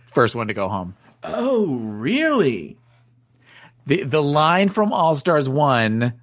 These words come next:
Speaker 1: "You, Mimi, I'm third, coming in number third." Why would, why would they? Because they need to send somebody home first? I,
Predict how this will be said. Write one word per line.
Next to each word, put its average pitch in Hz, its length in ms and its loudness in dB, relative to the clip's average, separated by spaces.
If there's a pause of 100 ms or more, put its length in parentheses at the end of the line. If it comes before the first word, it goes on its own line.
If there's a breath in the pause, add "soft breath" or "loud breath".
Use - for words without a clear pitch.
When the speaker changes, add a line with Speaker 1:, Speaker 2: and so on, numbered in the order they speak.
(680 loud breath)
Speaker 1:
"You, 127 460 0
Mimi, 156 400 0
I'm 151 220 0
third, 127 340 2
coming 135 280 0
in 131 120 2
number 131 220 2
third." 107 640 2
Why 135 340 0
would, 156 300 0
why 135 320 2
would 151 140 0
they? 135 160 2
Because 113 300 -2
they 127 120 4
need 127 200 0
to 120 60 -2
send 123 240 0
somebody 123 260 2
home 127 200 0
first? 135 420 0 (200)
I, 117 260 -2